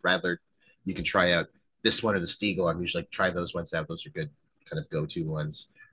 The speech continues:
uh, to drink." Um, kind of hence why I, I said I selected these sort of for the lineup.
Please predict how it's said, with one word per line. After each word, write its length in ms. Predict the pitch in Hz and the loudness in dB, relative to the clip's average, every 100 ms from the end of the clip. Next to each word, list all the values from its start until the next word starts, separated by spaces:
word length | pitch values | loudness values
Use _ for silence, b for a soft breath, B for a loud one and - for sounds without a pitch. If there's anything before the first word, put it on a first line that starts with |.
| - | -4
uh, 120 | 76 76 | -2 -2
to 120 | 87 | -4
drink." 380 | 78 76 76 - _ _ _ _ 78 | -4 -4 -4 -8 _ _ _ _ -6
Um, 200 | 76 - | -6 -4
kind 160 | - 104 | 0 2
of 60 | |
hence 200 | 107 - | 2 0
why 360 | 104 90 82 80 | 2 4 4 2
I, 140 | 87 | -2
I 40 | 82 | -2
said 340 | - 85 76 | -2 -2 -2
I 80 | - | -4
selected 340 | - 85 - 76 | -4 -4 -6 -6
these 180 | 80 | -4
sort 120 | - 78 | -4 -6
of 100 | - | -6
for 120 | 73 | -6
the 100 | 76 | -2
lineup. 320 | 78 80 | -2 -2